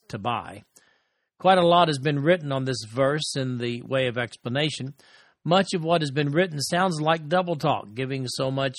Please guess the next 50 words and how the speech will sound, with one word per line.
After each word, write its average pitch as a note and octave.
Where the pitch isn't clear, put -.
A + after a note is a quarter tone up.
irrelevant C3
information C3
that B2
one D3
may D#3
not E3
realize D3
the C3+
real D3+
issue E3
has C3+
not C#3+
really D#3+
been E3+
satisfied. E3
So F#3
let's A3+
try G3+
to F3
cut F3+
through F#3
the D3+
double E3+
talk C3
and C3
come C3+
to C3+
a B2
viable D#3
conclusion D#3+
about B2
this B2+
verse. -
Now, G3
let C4
me C4+
give G#3
you E3
two G3
positions C#3
held D3
by C3
credible B2
Bible B2
teachers A#2+
on A#2+
this A#2
very A#2
verse B2+
and B2+